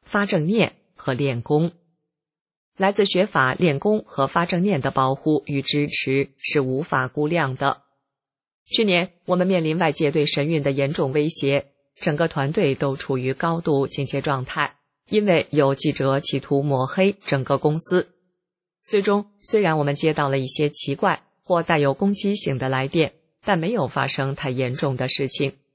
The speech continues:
但在这段期间，我深切意识到，自己必须保持强大的正念，并确保自己的言行无漏，符合神韵的标准及使命，并历练自己。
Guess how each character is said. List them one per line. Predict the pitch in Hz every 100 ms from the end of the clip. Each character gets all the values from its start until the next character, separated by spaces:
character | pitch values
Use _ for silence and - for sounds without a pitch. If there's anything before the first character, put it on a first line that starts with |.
| _ _ _ _ _
但 | 180 165
在 | 175 160
这 | 160
段 | 147 143
期 | 139 160
间， | - 165 165 _ _
我 | 160 160
深 | - 175
切 | 175 147
意 | 139
识 | 135 139
到， | 151 131 - _ _ _
自 | - 277 220
己 | 180
必 | 170 202
须 | - 226
保 | 233 135 120
持 | - 131
强 | 135 - 127 127
大 | 139 123
的 | 131
正 | 180 139 135
念， | 170 147 - _ -
并 | 170
确 | 156 151
保 | 139 123
自 | 131 160
己 | 139 131
的 | 135
言 | 131 131 165
行 | - 127 131 -
无 | 131
漏， | 147 202 - _ _ _
符 | _ 185
合 | 208 156 147
神 | - 139
韵 | 151
的 | 135
标 | - 196 175
准 | 147 131 - _ -
及 | - 151 -
使 | - 135
命， | 143 214 - _ -
并 | 160 143 _
历 | 185 131
练 | 143 127
自 | - 127
己。 | - 139 131